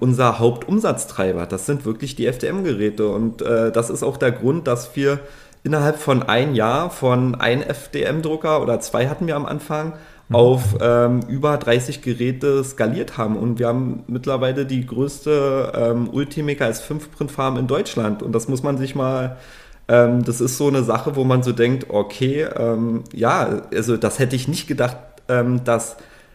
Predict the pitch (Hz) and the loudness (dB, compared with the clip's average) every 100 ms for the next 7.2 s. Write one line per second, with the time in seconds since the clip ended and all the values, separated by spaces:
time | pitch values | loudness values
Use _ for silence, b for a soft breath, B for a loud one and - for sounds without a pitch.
0 | B - 117 120 117 - 123 - 120 - | B -8 2 6 6 4 2 0 0 2
1 | 190 143 123 151 170 - 120 127 135 135 | 2 2 2 0 -4 -6 -4 -2 -2 -4
2 | 131 120 127 135 135 135 131 - - - | -4 0 2 2 4 2 0 -4 -14 -20
3 | _ - - 127 123 120 - - - 233 | _ -16 0 2 4 0 -2 -4 0 -2
4 | 233 - 143 156 - 127 123 117 151 - | -4 -4 -4 -2 -2 2 4 4 2 0
5 | 139 143 156 139 135 131 160 147 139 113 | -2 -2 -4 -4 -4 -4 -4 -2 -2 0
6 | - 214 226 135 151 156 135 113 139 - | 2 2 2 -2 -4 -6 -6 -4 -4 -2
7 | 117 170 | -4 -4